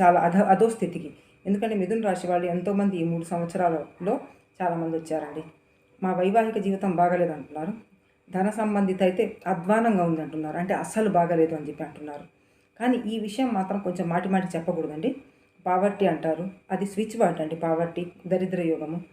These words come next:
ఈ శని యోగం అంటారు, ఇవన్నీ స్విచ్ వర్డ్స్ అనమాట. ఈ స్విచ్ వర్డ్స్ని యూజ్ చేయకండి. So, బెటర్ అనమాట మిథున రాశి వాళ్ళు ఇప్పటికైనా కానీ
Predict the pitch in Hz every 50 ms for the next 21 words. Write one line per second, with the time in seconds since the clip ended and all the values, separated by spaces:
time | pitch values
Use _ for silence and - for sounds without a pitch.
0 | _ _ _ _ _ _ _ _ _ 190 175 - 196 190 196 196 196 180 160 160
1 | 151 151 147 - 156 156 - 175 175 175 202 226 226 - - 220 - - 214 190
2 | 160 165 - 156 151 147 147 151 190 185 180 190 202 202 196 202 214 214 202 -
3 | 247 247 226 - - - _ 185 202 202 196 - 160 147 156 143 143 139 135 -
4 | - _ _ _ _ _ _ _ _ _ _ 214 202 165 175 190 190 196 247 226
5 | 190 160 156 156 160 160 160 185 190 185 175 165 160 - 165 156 156 170 202 -
6 | - - 202 196 - - 254 247 233 226 208 190 180 170 165 156 156 170 170 151
7 | -